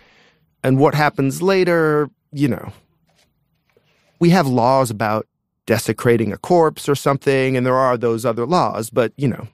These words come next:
mainly to the extent which it's outrageous, the murder is the outrage, even though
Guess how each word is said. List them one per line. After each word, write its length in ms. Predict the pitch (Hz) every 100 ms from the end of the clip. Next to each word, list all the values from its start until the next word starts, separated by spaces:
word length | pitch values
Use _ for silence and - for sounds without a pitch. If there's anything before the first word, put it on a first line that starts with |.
| _
mainly 680 | - 131 139 165 165 135 113
to 100 | 135
the 120 | 123
extent 340 | 110 - 131
which 220 | 127 127 123
it's 140 | 107
outrageous, 680 | 113 113 196 196 127 120 - - - _ -
the 100 | 123
murder 540 | 135 151 131 110 92 -
is 220 | 120 101
the 100 | 127
outrage, 440 | 165 127 113 127 -
even 320 | 202 180 165
though 300 | 151 131